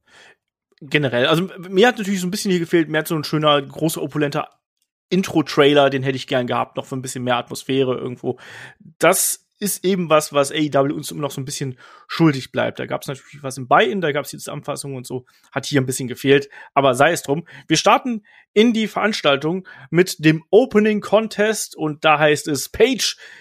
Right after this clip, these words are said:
gegen Cage, Hangman Adam Page gegen The Machine, den Terminator, Brian Cage. Und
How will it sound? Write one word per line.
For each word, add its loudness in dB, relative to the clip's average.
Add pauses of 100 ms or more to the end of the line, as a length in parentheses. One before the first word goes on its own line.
(120)
gegen 4
Cage, 2 (360)
Hangman 4 (200)
Adam 4
Page 0 (220)
gegen 2 (120)
The 2
Machine, 0 (340)
den -8
Terminator, 2 (200)
Brian 2
Cage. -2
Und -8